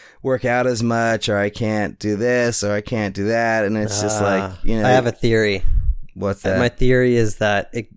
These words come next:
Speaker 2: it allows you time to actually think. I think you're, like, the kind of guy that just, like, keeps going and going and going. And it's, like, always doing something, and you're, like, just filling up your free time with stuff to do, that
Speaker 1: Mm.
Speaker 2: you're not taking, like, that moment to just, like, really sit and think and just be like,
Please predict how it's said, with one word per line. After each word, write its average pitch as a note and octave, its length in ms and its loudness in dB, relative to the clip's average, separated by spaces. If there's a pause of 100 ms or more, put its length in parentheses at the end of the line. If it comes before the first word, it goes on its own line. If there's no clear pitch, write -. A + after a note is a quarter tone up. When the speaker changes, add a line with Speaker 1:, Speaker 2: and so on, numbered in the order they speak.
(140)
Speaker 2:
it A#2+ 280 -4
allows A2+ 540 0
you A2 80 -4
time G#2+ 380 0
to F#2 120 -6
actually G2 360 -6
think. - 500 -4 (420)
I - 80 -2
think A#2+ 200 0
you're, A#2+ 100 0
like, A2 160 0
the - 80 -10
kind A2+ 220 -2
of G2+ 80 -4
guy G#2 200 2
that G#2 140 -6
just, - 220 -10
like, G2+ 120 -4
keeps - 280 -8
going G2+ 340 -6
and G#2 80 -8
going G#2 240 -4
and G2 100 -10
going. G2+ 240 -4
And G#2 100 -6
it's, F#2+ 120 -12
like, A2 160 -8
always G#2 300 -2
doing G#2 260 -6
something, G#2 340 -8
and A2 140 -6
you're, G2 140 -6
like, F#2+ 140 -8
just - 200 -8
filling G#2+ 260 -4
up G#2 160 -8
your G#2+ 80 -6
free G#2 260 -8
time G#2 260 4
with F#2 100 -4
stuff - 380 -2
to F2 100 -12
do, G#2 380 -6 (140)
that - 60 -12
Speaker 1:
Mm. A2 320 0
Speaker 2:
you're A2+ 100 -2
not A2 220 0
taking, A2+ 380 2
like, G2+ 220 -4
that F#2+ 140 -2
moment G#2 420 -4
to G#2 100 -6
just, G2+ 240 -4
like, G2 220 -10
really G2+ 340 -4 (260)
sit - 380 -6
and G2+ 200 -10
think - 500 -4
and G2+ 160 -10
just F#2+ 160 -16
be G2 140 -10
like, F#2 300 -12